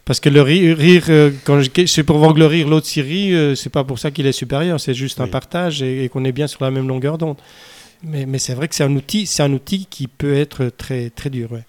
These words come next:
Speaker 2: Ben, on, on aime, je reprends les clowns, on aime voir le clown recevoir une tarte à la, à la crème parce qu'on ne la reçoit pas.
Speaker 1: Mais on est dans une si-, oui, on la reçoit pas, il y a une, une question de victime. Mais bon, il y a aussi celui qui a, qui est dans un, dans,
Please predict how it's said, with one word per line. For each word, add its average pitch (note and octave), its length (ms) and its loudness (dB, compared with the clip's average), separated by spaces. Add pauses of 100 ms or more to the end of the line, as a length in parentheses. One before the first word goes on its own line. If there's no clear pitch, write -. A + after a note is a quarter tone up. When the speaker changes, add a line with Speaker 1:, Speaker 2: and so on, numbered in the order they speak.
Speaker 2:
Ben, C3 200 -4
on, C#3 160 -2
on C#3+ 220 0
aime, D3+ 280 2
je G#2+ 160 -10
reprends A#2 280 -4
les C3 140 -2
clowns, E3+ 300 -2
on C3+ 140 -4
aime C#3 220 -2
voir B2 540 0
le A#2 140 -2
clown C#3 320 -2
recevoir B2 800 -4
une A2+ 180 -8
tarte G#2+ 360 -8 (260)
à G2 140 -10
la, F2+ 180 -10
à F#2 120 -12
la A2+ 120 -4
crème E3 240 -6
parce - 220 -12
qu'on A#2 140 -8
ne A2 80 -6
la G2 80 -8
reçoit G2 320 -12
pas. G2+ 220 -12 (1000)
Speaker 1:
Mais D3 160 4
on D#3+ 140 6
est A3 80 6
dans D#3+ 260 4
une D3 140 0
si-, F3+ 240 -6
oui, F#3 380 0
on C#3 80 0
la C#3+ 160 2
reçoit C3+ 440 -2
pas, F#3 140 0
il F#3 60 2
y D#3 40 4
a C#3 40 2
une, C3 240 -2 (160)
une C3 260 -12
question C3 340 -6
de B2 80 -6
victime. G3 400 -2 (260)
Mais D#3 180 -2
bon, D3 320 0
il C3 80 -4
y - 20 4
a D3 60 2
aussi D#3 480 -4
celui D3+ 320 -2
qui D3+ 240 -2
a, C#3+ 160 -2
qui - 180 -6
est C#3 60 0
dans B2+ 280 -6
un, B2+ 200 -6
dans, A#2+ 300 -10